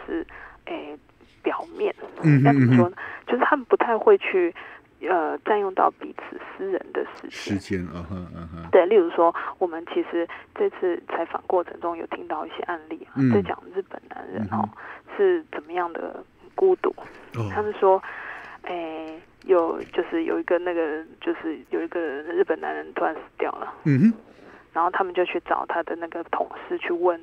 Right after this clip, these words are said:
Speaker 1: 说，啊，那个，这个人他怎么样啊？他，呃，他以前怎么样啊之类。但他这个朋友，诶，应该算是同事，
Speaker 2: 嗯哼，
Speaker 1: 他们下班之后都会去那个居酒屋喝酒嘛，
Speaker 2: 嗯哼。是，
Speaker 1: 都习惯。
Speaker 2: 是，是，是。
Speaker 1: 他们去了二十几年的居酒屋，就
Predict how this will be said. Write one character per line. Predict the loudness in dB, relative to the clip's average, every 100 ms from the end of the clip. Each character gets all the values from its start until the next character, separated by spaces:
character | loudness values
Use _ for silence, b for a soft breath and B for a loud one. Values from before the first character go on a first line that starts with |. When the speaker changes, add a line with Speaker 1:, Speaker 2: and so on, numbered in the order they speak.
| -6
Speaker 1:
说， | -4
啊， | 2 2 2
那 | 0 0
个， | 0 -2 -6
这 | -4
个 | 0
人 | 0 -2
他 | -6 -6
怎 | -6 -10
么 | -8
样 | -8
啊？ | -6 -8 -6
他， | -6 -8 _ _ _
呃， | -4 -4 -4
他 | -6 -2 -2 -4
以 | -10
前 | -8 -8
怎 | -10
么 | -6
样 | -6 -6
啊 | -10
之 | -8
类。 | -10 -10 B B -2
但 | 0 0 B B B -6
他 | -6 0
这 | 0
个 | 2 0 _ _
朋 | -2 -2 2
友， | 2 2 -2 -8
诶， | -6 -6 -6
应 | -2
该 | -2
算 | 0 -4
是 | -2
同 | -2 -2 -4
事， | -14 -4 -4 2
Speaker 2:
嗯 | 4 6
哼， | 4
Speaker 1:
他 | 4
们 | 2 0 2
下 | 4
班 | 4 0
之 | 2
后 | 2
都 | 4 4
会 | 2
去 | -2 -6
那 | -6
个 | -8
居 | -6
酒 | -4 -4 -6
屋 |
喝 | -2 -2
酒 | -2
嘛， | -6 -6
Speaker 2:
嗯 |
哼。 |
是， | 2 2
Speaker 1:
都 |
习 | 2 -2
惯。 | 0 -2 -4
Speaker 2:
是， | -12 -12
是， |
是。 | -12 _
Speaker 1:
他 | -6
们 | -4 -4 -8
去 | 0 4
了 | 6
二 | 6 2
十 | -2 -10
几 | -14
年 | -12
的 | -12 -6
居 | -4
酒 | -2 -2
屋， | -2
就 | -4